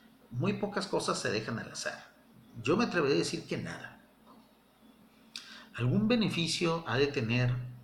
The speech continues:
eh, eh, esta rebelión. Algún beneficio. No somos capaces de verlo. Yo me atrevería a decir incluso que ni siquiera Micael, ni siquiera Micael, este,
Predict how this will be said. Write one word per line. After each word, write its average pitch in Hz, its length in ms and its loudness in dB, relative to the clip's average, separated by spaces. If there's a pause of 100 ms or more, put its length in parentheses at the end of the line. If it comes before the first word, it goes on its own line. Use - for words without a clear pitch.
(180)
eh, - 260 -14 (360)
eh, - 340 -16
esta 131 320 0
rebelión. 110 540 0 (1200)
Algún 156 260 -4
beneficio. 123 540 -2
No 101 200 0
somos 170 340 -2
capaces 131 460 -4
de 107 100 -2
verlo. 95 340 -4 (340)
Yo 127 180 6
me 214 100 2
atrevería 139 400 6
a 151 40 2
decir 139 360 -2
incluso 147 600 -4 (320)
que 110 140 2
ni 107 100 -2
siquiera 143 340 -2
Micael, 139 800 -2 (880)
ni 98 120 -4
siquiera 135 340 -4
Micael, 139 680 -2 (680)
este, 92 1080 -4